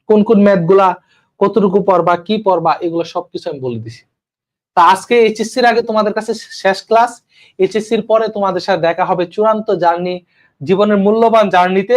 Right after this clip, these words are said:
যে অ্যাডমিশন যে জার্নিটা, ওই জার্নিটাতে। এ পর্যন্ত সবাই ভালো থাকো, সবাই ভালো করে এইচএসসি এক্সাম দাও।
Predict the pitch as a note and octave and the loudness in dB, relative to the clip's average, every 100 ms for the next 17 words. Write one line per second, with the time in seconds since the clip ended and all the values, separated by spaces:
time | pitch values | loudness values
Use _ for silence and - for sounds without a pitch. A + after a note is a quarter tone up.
0 | B3 E3 F3+ F3 - G#3+ B3 C4 A3+ F#3+ | 0 0 0 0 -4 -6 -4 -4 -2 -2
1 | D#3+ D3+ D#3 D3+ D3 C#3+ C#3+ C3+ C#3 F#3+ | -2 -2 -2 -2 -2 -4 -8 -10 -8 -8
2 | A3+ _ _ _ - F#3 G3 G3+ F#3+ F#3 | -10 _ _ _ -4 0 0 0 -4 -2
3 | F#3 F3 F3+ F#3+ G3 A#3 A#3 F3+ E3 E3+ | -2 0 0 -2 -4 -4 -4 -4 -2 0
4 | E3+ F#3 F3 F#3+ - F3+ E3 G3 G3 G3+ | 0 0 -2 -4 -4 -4 0 -2 2 4
5 | G#3+ | 4